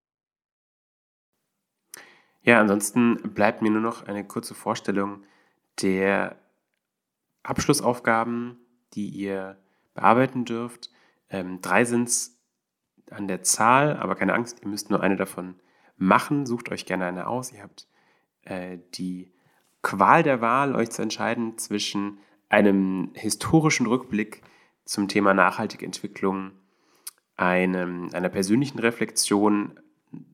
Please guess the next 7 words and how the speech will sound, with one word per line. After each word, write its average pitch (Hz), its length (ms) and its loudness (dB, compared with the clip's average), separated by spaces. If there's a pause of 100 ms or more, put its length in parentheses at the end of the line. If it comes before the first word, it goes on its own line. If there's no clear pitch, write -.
(140)
das - 260 -8
Thema 98 240 2
nachhaltige 90 420 0
Entwicklung 98 380 -8
in 92 100 -4
eurer 87 220 -4
persönlichen, 104 640 -4